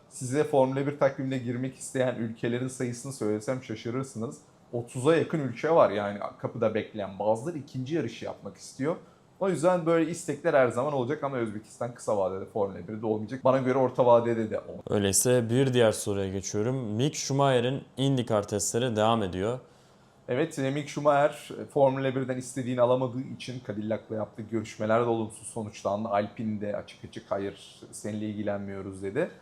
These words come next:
Speaker 1: Dayın-, dayanıklılık şampiyonasına geçmek yerine IndyCar'a geçti. Tabii ki bunun artıları eksileri olacaktır. E, IndyCar'a geçtiğiniz zaman tamamen farklı bir dünyaya gidiyorsunuz. Bir de Formula bir pilotlarının orada başarılı olma ihtimali genelde düşük oluyor.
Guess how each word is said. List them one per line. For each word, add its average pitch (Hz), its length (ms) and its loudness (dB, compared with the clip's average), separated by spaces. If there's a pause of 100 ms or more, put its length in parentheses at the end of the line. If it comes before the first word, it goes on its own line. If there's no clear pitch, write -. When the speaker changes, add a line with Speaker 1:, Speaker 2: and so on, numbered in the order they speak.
(240)
Speaker 1:
Dayın-, 151 400 0
dayanıklılık 156 540 2
şampiyonasına 147 640 -2
geçmek 139 500 -6
yerine 127 300 -2
IndyCar'a 127 400 0
geçti. 120 380 -8
Tabii 120 240 -2
ki 127 80 -8
bunun 127 120 -4
artıları 120 460 2
eksileri 120 340 -4
olacaktır. 127 640 -4 (360)
E, 92 140 -10
IndyCar'a 131 520 0
geçtiğiniz 127 520 -6
zaman 127 280 2
tamamen 123 340 2
farklı 110 420 -2
bir 110 80 -8
dünyaya 107 320 -2
gidiyorsunuz. 120 540 -10
Bir 107 40 -10
de 117 80 2
Formula 117 420 -2
bir 123 100 -4
pilotlarının 117 500 -6
orada 113 320 0
başarılı 113 420 -4
olma 113 220 -4
ihtimali 117 400 -4
genelde 110 420 -4
düşük - 340 -12
oluyor. 95 340 -2